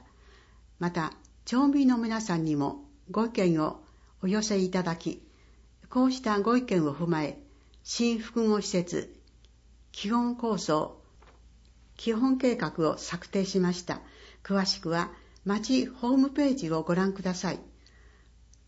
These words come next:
令和六年度は新複合施設基本構想、基本計画に沿って基本設計及びボーリング調査を実施し、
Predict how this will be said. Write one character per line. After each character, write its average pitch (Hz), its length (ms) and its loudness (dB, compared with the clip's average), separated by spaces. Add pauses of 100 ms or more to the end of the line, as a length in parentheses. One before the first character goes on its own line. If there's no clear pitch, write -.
(180)
令 285 200 4
和 214 140 0
六 180 220 0
年 202 200 4
度 143 140 -2
は 156 220 -2 (320)
新 262 340 4
複 240 320 -4
合 214 140 0
施 - 80 -8
設 - 460 -4 (500)
基 - 160 -8
本 226 300 -2
構 202 220 0
想、 - 420 -2 (300)
基 - 120 -14
本 277 280 4
計 262 200 4
画 175 260 -4
に 151 240 2 (200)
沿 214 60 -4
っ 214 60 -6
て - 420 -6 (1400)
基 214 140 -2
本 262 260 4
設 254 240 0
計 151 320 -4
及 196 240 0
び 147 300 -2 (600)
ボ 226 240 4
ー - 20 6
リ 240 160 2
ン 226 60 0
グ 220 120 -2
調 214 200 2
査 160 180 -2
を 135 200 -2
実 175 160 -4
施 175 220 -4
し、 - 380 -6